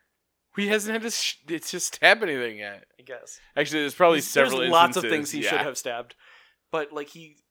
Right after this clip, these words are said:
Speaker 2: he cuts it open and some yerks spill out and they start screeching.
Speaker 1: But those yerks are covered in caramel. Delicious looking caramel.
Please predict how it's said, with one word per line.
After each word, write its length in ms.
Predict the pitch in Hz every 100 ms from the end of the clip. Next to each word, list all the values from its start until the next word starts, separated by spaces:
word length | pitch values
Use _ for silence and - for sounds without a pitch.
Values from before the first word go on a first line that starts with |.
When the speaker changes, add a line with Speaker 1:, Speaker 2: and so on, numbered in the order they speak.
| - -
Speaker 2:
he 140 | 165
cuts 220 | 165 220 202
it 60 |
open 420 | 185 175 180 160 151
and 160 | 156 147
some 160 | 143
yerks 320 | 143 156 160 -
spill 320 | - 160 147
out 160 | 143 135 135
and 100 | 131
they 80 |
start 320 | 135 - 147 147
screeching. 720 | - - 143 147 139 131 123 _
Speaker 1:
But 120 | - 196
those 200 | 254 233
yerks 240 | 294 247
are 60 | 233
covered 320 | - 233 220
in 100 | 190
caramel. 500 | - 185 170 117 95 - _ -
Delicious 500 | 151 175 185 202 190
looking 300 | 180 180 160
caramel. 500 | 143 127 110 82